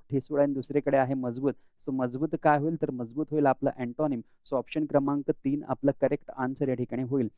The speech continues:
आणि ब्रिटल, ब्रिटल म्हणजे काय मित्रांनो? तर ब्रि-, ब्रिटल म्हणजे ठिसूळ, की जे अत्यंत लगेच तुटणार. काचाची जी काही भांडी वगैरे असतात, ग्लासवेअर जे असतात, ते कशी असतात? तर ठिसूळ असतात. So ऑप्शन क्रमांक चार पण आपलं उत्तर होणार नाही. ऑप्शन क्रमांक तीन आपलं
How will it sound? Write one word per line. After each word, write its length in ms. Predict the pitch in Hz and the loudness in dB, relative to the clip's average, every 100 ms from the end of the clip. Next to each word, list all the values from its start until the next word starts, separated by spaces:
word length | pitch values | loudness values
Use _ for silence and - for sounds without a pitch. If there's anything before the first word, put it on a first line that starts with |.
| _ _ | _ _
आणि 120 | 127 | -4
ब्रिटल, 400 | 127 131 - 160 | 0 0 6 6
ब्रिटल 320 | 135 131 151 | 6 2 2
म्हणजे 260 | 160 151 151 | 0 0 0
काय 200 | 151 143 | 0 0
मित्रांनो? 400 | 143 135 139 143 - | -2 -2 -2 -2 -4
तर 80 | 135 | -6
ब्रि-, 260 | 110 127 - | -2 0 0
ब्रिटल 340 | - 123 151 160 | -2 2 4 4
म्हणजे 280 | 151 139 | 2 0
ठिसूळ, 560 | 151 - 127 - 127 131 127 - _ _ | 0 0 -4 -4 -2 2 2 0 _ _
की 60 | - | -2
जे 140 | 131 147 | 0 0
अत्यंत 440 | 135 - 156 165 156 | -2 2 4 4 4
लगेच 400 | 135 139 175 - | 4 4 2 0
तुटणार. 360 | 143 - 123 | -8 -2 -2
काचाची 520 | 127 117 113 - - | 0 -2 0 -2 0
जी 160 | 143 151 | 0 2
काही 180 | 151 143 | 2 0
भांडी 320 | 131 123 123 | 0 0 0
वगैरे 280 | 135 131 131 | 2 2 0
असतात, 320 | 131 - 135 - | 0 0 0 2
ग्लासवेअर 440 | 120 110 - 127 | 0 0 -6 -8
जे 140 | 120 123 | -4 -2
असतात, 300 | 120 - 120 - _ - | -2 2 0 0 _ -8
ते 40 | |
कशी 260 | 127 123 - | -4 -2 -2
असतात? 260 | 139 - 175 | -2 0 2
तर 60 | 175 | 4
ठिसूळ 480 | 156 - 123 139 127 | 2 0 -6 -2 0
असतात. 260 | 117 - 120 | 0 -2 -4
So 80 | - | -6
ऑप्शन 260 | 120 135 | -8 -8
क्रमांक 380 | 131 127 123 123 | -4 -4 -4 -6
चार 260 | 139 131 120 | -4 -2 -2
पण 120 | 127 | -2
आपलं 240 | 123 - | -6 -6
उत्तर 220 | 120 - 123 | -8 -8 -6
होणार 180 | 117 | -6
नाही. 300 | 117 117 135 107 _ _ | -4 -4 -4 -6 _ _
ऑप्शन 280 | 123 - 143 | -4 -2 -4
क्रमांक 440 | 131 127 127 131 147 | 0 0 0 0 -2
तीन 280 | - 131 | 0 -2
आपलं 240 | 127 113 | -2 -2